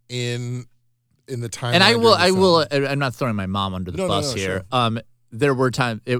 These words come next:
Speaker 2: you re-, you did have
Speaker 1: You
Speaker 2: to,
Speaker 1: have to pay,
Speaker 2: you have
Speaker 1: yeah.
Speaker 2: to pay
Speaker 1: I think
Speaker 2: attention.
Speaker 1: that's an understandable thing to be a little confused.
Speaker 2: I
Speaker 1: I
Speaker 2: think
Speaker 1: was
Speaker 2: that, I
Speaker 1: fine,
Speaker 2: think
Speaker 1: but
Speaker 2: it's understandable,
Speaker 1: you
Speaker 2: too.
Speaker 1: do have to pay attention, and they give you the cu-, they, she's really good at giving you the cues. So even if you don't know instantly, it'd be like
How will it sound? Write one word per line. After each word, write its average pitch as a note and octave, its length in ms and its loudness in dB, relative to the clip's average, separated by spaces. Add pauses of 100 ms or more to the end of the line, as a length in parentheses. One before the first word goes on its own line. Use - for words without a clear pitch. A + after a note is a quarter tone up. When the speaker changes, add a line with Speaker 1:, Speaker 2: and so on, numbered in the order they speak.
Speaker 2:
you B2+ 240 2
re-, C#3 180 2
you C#3+ 140 2
did D3 200 2
have C3+ 180 2
Speaker 1:
You D#3 60 -2
Speaker 2:
to, F3+ 40 6
Speaker 1:
have F3+ 120 -2
to G3+ 100 -8
pay, - 80 0
Speaker 2:
you D3+ 80 8
have F3+ 140 6
Speaker 1:
yeah. C#3 100 2
Speaker 2:
to - 20 2
pay A2+ 160 0
Speaker 1:
I G2+ 40 2
think F#2+ 120 -2
Speaker 2:
attention. C#4 300 -4
Speaker 1:
that's F#3+ 120 -2
an E3+ 60 0
understandable B2 880 -4
thing B2 240 -8
to A#2 60 -8
be A#2 100 -6
a A2+ 40 -6
little A2+ 140 -6
confused. A2 440 -14
Speaker 2:
I F#3+ 60 0
Speaker 1:
I - 20 6
Speaker 2:
think A3 100 2
Speaker 1:
was F3+ 100 0
Speaker 2:
that, - 80 0
I G3 60 0
Speaker 1:
fine, - 100 4
Speaker 2:
think - 40 -6
Speaker 1:
but E3+ 80 2
Speaker 2:
it's A2 100 -4
understandable, G2+ 500 -6
Speaker 1:
you D3 80 -4
Speaker 2:
too. D3+ 120 -6
Speaker 1:
do D#3 80 0
have C3+ 220 -4
to A#2+ 100 -8
pay - 300 -8
attention, A2 840 -6 (260)
and B3+ 140 -10
they B3 80 -4
give F3+ 240 -4
you F3 100 -2
the C3 120 -4
cu-, - 160 -10
they, D3 160 -4
she's C#3 240 -4
really F3+ 160 -2
good B2+ 140 -2
at G#2 60 -8
giving A#2+ 280 -4
you A#2+ 100 -4
the G#2 120 -10 (260)
cues. G#2+ 340 -4
So G#2 260 -4 (280)
even D3 160 -6
if B2 80 -8
you C#3 100 -4
don't B2+ 180 -4
know G#2+ 180 -6
instantly, G#2 680 -8 (400)
it'd A2 120 -18
be A#2 100 -2
like G#2+ 240 -6